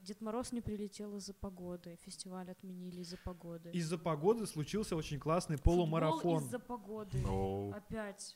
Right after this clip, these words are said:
Speaker 2: А
Speaker 1: На
Speaker 2: марафон?
Speaker 1: холодном поле играли
Speaker 2: А марафон?
Speaker 1: ребята.
Speaker 2: Марафон?
Speaker 1: Ну, марафон случился, и все
Speaker 2: Погода была
Speaker 1: пробежали.
Speaker 2: отличная.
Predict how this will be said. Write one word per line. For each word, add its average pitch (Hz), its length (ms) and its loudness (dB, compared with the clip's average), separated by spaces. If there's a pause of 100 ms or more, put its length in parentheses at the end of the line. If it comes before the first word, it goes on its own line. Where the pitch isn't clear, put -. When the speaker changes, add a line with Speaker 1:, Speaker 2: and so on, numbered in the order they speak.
Speaker 2:
А 151 120 4
Speaker 1:
На 160 60 4
Speaker 2:
марафон? 175 260 4
Speaker 1:
холодном 165 340 4
поле 214 280 -2
играли 185 260 -6
Speaker 2:
А - 20 0
марафон? 180 540 4
Speaker 1:
ребята. 170 160 -8 (100)
Speaker 2:
Марафон? 156 600 0 (180)
Speaker 1:
Ну, 220 100 -4
марафон 302 440 -2
случился, - 640 -2
и 220 680 -4 (200)
все 170 160 -2
Speaker 2:
Погода 185 360 10
была 175 300 8
Speaker 1:
пробежали. - 40 4
Speaker 2:
отличная. 190 380 0